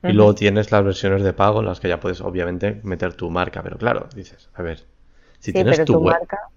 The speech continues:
Speaker 2: ujú.
Speaker 1: Sí, claro, no, no sale tu enlace, además.
Speaker 2: Claro.
Speaker 1: Pero si ya tienes tu página web, ¿qué es necesario?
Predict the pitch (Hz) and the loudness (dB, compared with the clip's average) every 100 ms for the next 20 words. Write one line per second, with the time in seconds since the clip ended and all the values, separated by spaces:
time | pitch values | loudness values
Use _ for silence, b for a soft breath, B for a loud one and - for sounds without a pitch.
0 | _ _ _ 185 165 170 - _ _ _ | _ _ _ -10 -8 -8 -12 _ _ _
1 | _ _ _ - 101 80 92 87 78 _ | _ _ _ -2 -2 -2 -2 -2 -4 _
2 | - 87 - - 101 92 98 95 - 87 | -8 -8 -8 -2 -2 0 0 0 -2 -2
3 | 98 - 78 98 - _ b b b b | -2 -4 -8 -10 -14 _ b b b b
4 | b _ 180 185 143 92 98 95 113 110 | b _ -12 -8 -4 -2 -2 -2 -2 -4
5 | 101 101 - 90 117 - 101 104 110 - | -6 -6 -2 0 -2 -2 -4 -2 -6 -4
6 | 95 90 87 87 | -2 -2 -4 -8